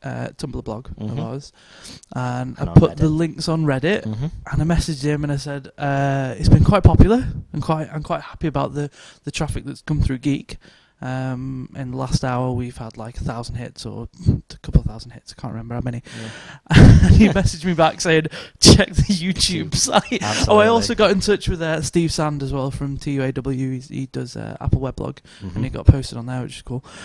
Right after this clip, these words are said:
Speaker 1: Um, and he <laughs> said, "Check the website," uh, and it <laughs> had a million views, and I was like, "What?" And then
Speaker 2: Yeah.
Speaker 1: it went up to three million, and it's currently
Speaker 2: Sitting on about eight?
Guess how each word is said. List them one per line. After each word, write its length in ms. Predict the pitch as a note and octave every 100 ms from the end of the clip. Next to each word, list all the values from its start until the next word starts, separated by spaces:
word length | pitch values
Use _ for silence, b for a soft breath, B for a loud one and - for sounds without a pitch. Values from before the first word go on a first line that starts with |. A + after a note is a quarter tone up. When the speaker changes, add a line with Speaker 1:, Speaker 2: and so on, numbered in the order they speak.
| B -
Speaker 1:
Um, 380 | D3 D3+ D#3+ _ _ _ _ _ _ _ - -
and 180 | D3
he 100 | E3
<laughs> 40 | -
said, 320 | - - E3
"Check 200 | - D3+
the 80 | D3+
website," 380 | D3 - C#3+ C#3+ B B -
uh, 280 | C#3+ C#3+ -
and 440 | - D3 D3 D3+
it 140 | D#3 D#3
<laughs> 220 | - -
had 120 | F3+
a 60 | D#3+
million 540 | D#3+ D#3+ D#3 D#3 D#3
views, 380 | D3+ F3+ A3 F#3
and 100 | E3
I 40 | E3
was 180 | E3+
like, 220 | D#3+ D#3+ F3
"What?" 340 | A4+ C5+ - - B B -
And 120 | E3
then 100 | E3
Speaker 2:
Yeah. 60 | E3+
Speaker 1:
it 40 |
went 140 | E3+ F3
up 60 |
to 80 | F3
three 360 | G3 - E3+ D#3+
million, 460 | D3 D3 D3 F3 D#3+
and 300 | - D#3+ D3+ D3
it's 240 | D#3 -
currently 420 | - F3 E3 -
Speaker 2:
Sitting 140 | C3 A#2
on 60 |
about 140 | A#2+ A2+
eight? 360 | C3+ D3+ -